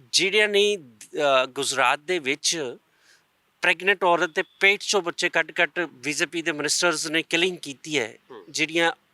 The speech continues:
Speaker 1: ਇਨਵੋਲਵ ਸੀ,
Speaker 2: ਹੂੰ।
Speaker 1: ਉਹਨਾਂ ਨੂੰ ਵੀ ਇਹਨਾਂ ਨੇ ਪੈਰੋਲਸ ਦਿੱਤੀਆਂ ਨੇ।
Speaker 2: ਹੂੰ।
Speaker 1: ਰਾਜੀਵ ਦੇ ਜਿਹੜੇ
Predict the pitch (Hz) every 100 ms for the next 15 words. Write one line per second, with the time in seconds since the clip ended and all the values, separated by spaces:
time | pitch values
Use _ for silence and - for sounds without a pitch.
0 | - 151 135 151 185 160 - 113 _ _
1 | - 110 165 180 208 208 202 190 196 190
2 | - 151 160 160 151 160 160 170 160 -
3 | _ _ 110 98 _ _ - 156 131 156
4 | 175 156 175 165 165